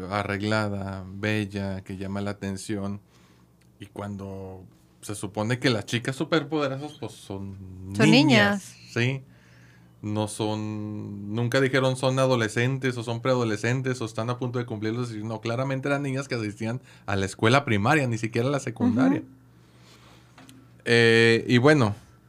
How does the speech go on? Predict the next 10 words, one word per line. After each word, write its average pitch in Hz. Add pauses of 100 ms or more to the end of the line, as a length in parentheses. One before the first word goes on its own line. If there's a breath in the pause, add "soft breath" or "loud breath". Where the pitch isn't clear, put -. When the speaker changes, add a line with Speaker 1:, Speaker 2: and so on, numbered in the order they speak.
Speaker 1:
sí 131
tiene 139
un 139
factor 127
cultural 117
de 107
mucho 101
peso, 95
muy 104
importante. 104